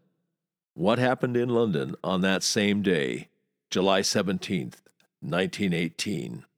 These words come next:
And the point here is the stark contrast between that shambles in that basement room in the Urals and what was going on at the same time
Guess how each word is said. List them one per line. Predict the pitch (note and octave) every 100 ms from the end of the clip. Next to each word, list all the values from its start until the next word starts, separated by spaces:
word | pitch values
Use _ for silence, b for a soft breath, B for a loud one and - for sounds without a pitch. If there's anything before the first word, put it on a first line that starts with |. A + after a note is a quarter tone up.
| _ _ _ _ _ _
And | F#2 F2
the |
point | - C3+ C3 C#2+
here | D2+ C2 D2 E2 - -
is | F2 D#2
the | C#2
stark | - - - G#2+ B2+ - A#4+ _
contrast | - F2+ - - - A#1 - - - - _ _ _ _ _
between | G#2+ - C3+
that | A#2 G#2 -
shambles | - C3 A#2+ F#2 D#2 C#2 E2 - - -
in | - G2+
that | G#2 -
basement | F2+ B2 - C#3 -
room | A#2+ A#2+ A#2+ A#2+ - -
in | A#2
the | C#3+
Urals | A#2+ D#2 D2 - - - - _ _ _ _ _ _ -
and | E2+
what | F#2 -
was | G2
going | A2 G#2+ G#2
on | F#2+ G2 G#2 -
at | E2
the | -
same | - - B2+ C3+
time | - F2 - - -